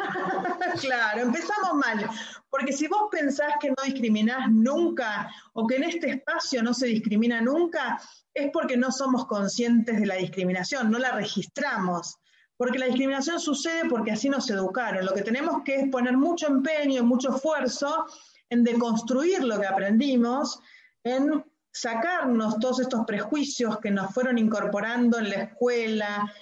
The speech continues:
a través del cine, de la cultura, de la familia. Hay un montón de instancias. Tiene una muy buena ca-, campaña de marketing la discriminación.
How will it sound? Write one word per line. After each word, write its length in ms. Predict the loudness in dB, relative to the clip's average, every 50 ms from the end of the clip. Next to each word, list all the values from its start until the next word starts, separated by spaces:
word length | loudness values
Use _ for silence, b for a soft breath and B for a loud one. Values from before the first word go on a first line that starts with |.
| B B
a 140 | -6 -4 -2
través 200 | -2 0 0 0
del 140 | 0 0 -2
cine, 600 | -2 -2 -4 -4 -2 0 2 2 2 2 2 0
de 280 | 0 0 0 0 0 0
la 180 | -2 -2 -2 -2
cultura, 960 | 0 0 0 0 -2 -2 -2 0 2 2 2 2 0 -2 -2 -2 -4 -6 B B B B B _ -2
de 480 | 0 0 0 0 0 0 0 0 -2 -2
la 140 | -2 -2 -2
familia. 920 | -2 -2 0 0 0 0 0 -2 -2 0 0 0 0 0 -2 -2 -4 -4
Hay 140 | -4 -2 -2
un 80 | -2 0
montón 480 | 0 2 2 0 0 0 0 0 0
de 80 | 2 2
instancias. 680 | 2 0 0 -2 -4 -4 -2 0 0 0 0 0 -2
Tiene 180 | 0 0 0 0
una 100 | 0 0
muy 220 | 2 2 2 2
buena 200 | 2 2 2 0
ca-, 280 | 0 -2 -2 -4 -4 -6 -8 -10 -8 -4
campaña 460 | -2 0 0 0 2 0 0 0 0
de 80 | 0
marketing 560 | 0 0 0 0 -2 -2 -2 -4 -4 -4 -4 -4
la 100 | -2 -2
discriminación. 1000 | -2 -4 -4 -4 -6 -6 -6 -6 -6 -8 -6 -4 -2 -2 0 0 0 0 -2 -2